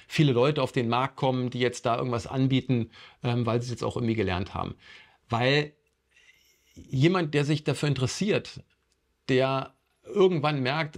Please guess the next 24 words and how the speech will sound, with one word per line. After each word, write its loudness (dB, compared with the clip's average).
ich -12
finde -2
das 0
spannend, -2
ich -6
möchte -2
aus -2
meinem -2
Hobby 0
vielleicht -4
mehr 0
machen -4
und -6
möchte -4
das 0
vielleicht -4
auch -4
nebenberuflich -2
anbieten -2
und -4
damit, -4
äh, -4
Geld -2
verdienen. 0